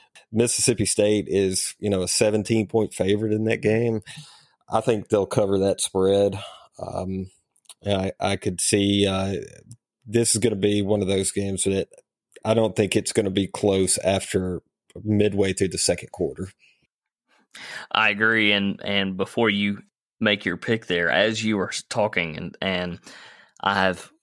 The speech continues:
Speaker 2: gone back and watched the highlight reel of the L S U game probably three times this week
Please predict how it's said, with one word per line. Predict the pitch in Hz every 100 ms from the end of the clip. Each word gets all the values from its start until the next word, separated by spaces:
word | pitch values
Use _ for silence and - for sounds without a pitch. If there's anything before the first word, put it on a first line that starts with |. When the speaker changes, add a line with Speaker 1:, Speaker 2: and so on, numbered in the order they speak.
| 117
Speaker 2:
gone | 120 113 120
back | 110 104 101 104 -
and | 92 92 92
watched | 95 92 92 - - -
the | 87 87
highlight | 92 95 92 80
reel | 69 87 85 82 76 _ _ _ _ _ _ _
of | - 92 87 -
the | 90 85
L | 95
S | 87 92
U | 90
game | 87 87 85 85 -
probably | - 220 117 90 82 - _ _ -
three | 101 95
times | 90 90 82 87 90 - -
this | 92 -
week | 98 95 -